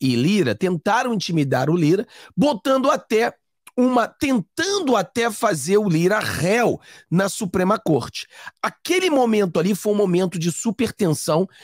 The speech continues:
porque nós observamos o seguinte: se Lira se tornasse réu, poderia cair da Câmara dos Deputados e seria uma grande derrota globalista. Estaria comprovado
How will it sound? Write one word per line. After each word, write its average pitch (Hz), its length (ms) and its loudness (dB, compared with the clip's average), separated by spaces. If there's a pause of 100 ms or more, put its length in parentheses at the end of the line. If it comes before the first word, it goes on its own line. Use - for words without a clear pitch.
(200)
porque 254 300 0
nós 254 220 2
observamos 233 680 -2
o 240 80 -6
seguinte: 220 640 -2 (400)
se - 200 -2
Lira 269 520 2
se 226 120 -6
tornasse 165 680 0
réu, 165 440 0 (320)
poderia 247 540 0
cair 208 360 0
da 175 140 2
Câmara 165 300 0
dos 143 120 0
Deputados 139 680 0 (240)
e 269 100 2
seria 285 380 -2
uma 302 140 0
grande 277 580 -2
derrota 226 640 0
globalista. 208 880 2 (320)
Estaria 190 500 0
comprovado 156 880 0